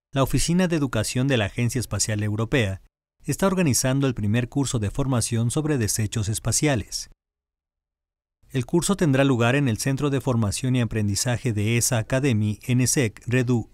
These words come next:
Bélgica, del dieciséis al veinte de abril de dos mil dieciocho. Los estudiantes universitarios aprenderán qué es la basura espacial,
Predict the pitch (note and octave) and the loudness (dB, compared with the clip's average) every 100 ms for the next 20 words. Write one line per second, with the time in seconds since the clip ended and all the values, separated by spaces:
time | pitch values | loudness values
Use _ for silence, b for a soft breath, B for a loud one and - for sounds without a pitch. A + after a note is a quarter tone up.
0 | - C#3 - G#2+ G#2 G2+ - _ _ - | 0 0 0 -6 -4 -8 -10 _ _ -2
1 | C#3 C3+ B2+ A#2 E3+ F#3 D3 G2+ G#2 C#3+ | 2 2 2 -2 0 0 0 -2 0 0
2 | C#3+ G#2 F#2 B2 E3 C#3 G2+ F#2 G#2+ G#2+ | 0 -2 0 0 2 0 0 -2 -2 0
3 | G#2 C3 C3 - - - _ _ _ _ | 0 2 2 0 -16 -20 _ _ _ _
4 | _ _ _ _ _ _ _ - C3+ C#3 | _ _ _ _ _ _ _ -2 0 2
5 | C#3+ B2+ D#3 F3+ E3 D#3+ C#3+ C#3 A#2+ - | 2 2 2 2 2 2 2 0 -2 0
6 | A#2 C3+ D#3 C#3+ A#2+ A2+ G2+ A2 A#2 - | 2 2 0 0 0 0 2 2 0 0
7 | E3+ E3+ D3 A#2+ A#2 A2 - A#2 - C3+ | 0 0 0 0 0 -2 -2 -2 0 0
8 | F#2+ | 0